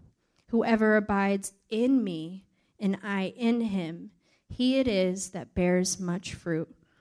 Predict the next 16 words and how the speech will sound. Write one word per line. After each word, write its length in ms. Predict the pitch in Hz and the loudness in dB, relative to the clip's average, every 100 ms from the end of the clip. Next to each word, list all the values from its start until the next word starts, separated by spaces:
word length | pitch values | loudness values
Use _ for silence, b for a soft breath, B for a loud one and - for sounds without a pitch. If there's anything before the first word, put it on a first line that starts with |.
| _ _ | _ _
For 240 | - 196 | 2 4
apart 560 | 185 196 - 254 269 269 | 4 0 0 4 4 2
from 340 | - 214 190 | -6 -2 0
me, 440 | 170 160 156 208 - - | 0 0 0 -4 -6 0
you 120 | 196 | 0
can 200 | 202 190 | 0 0
do 440 | 185 180 175 180 - _ _ _ _ _ _ _ _ | 0 2 0 -2 -10 _ _ _ _ _ _ _ _
nothing." 540 | 180 165 - 175 175 - _ _ _ _ _ _ _ _ _ _ _ _ _ _ _ _ _ _ _ _ _ - _ _ _ _ _ _ _ _ _ _ _ - _ b b b b | -10 -10 -12 -18 -18 -20 _ _ _ _ _ _ _ _ _ _ _ _ _ _ _ _ _ _ _ _ _ -20 _ _ _ _ _ _ _ _ _ _ _ -20 _ b b b b
So 180 | - 226 | -2 0
that 280 | 220 226 240 | 2 0 0
is 100 | 233 | 0
my 160 | 220 208 | 0 0
encouragement 840 | 208 220 196 190 190 175 170 - | -2 -6 -6 -6 -6 -10 -10 -10
to 100 | - | -4
you 160 | 170 170 | -4 -4
today. 460 | - 185 107 185 | -10 -14 -14 -16